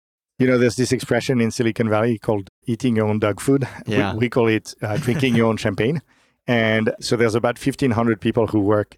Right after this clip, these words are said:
Speaker 1: at the company, but only four hundred of them work in an office.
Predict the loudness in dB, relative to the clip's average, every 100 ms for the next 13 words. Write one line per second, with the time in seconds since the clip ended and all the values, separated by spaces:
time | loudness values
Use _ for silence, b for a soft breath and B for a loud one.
0 | -6 -4 -2 -2 -2 -2 -4 -6 _ b
1 | b -2 0 0 0 0 0 2 2 0
2 | 0 0 0 0 -2 -4 -4 -2 -4 -4
3 | -10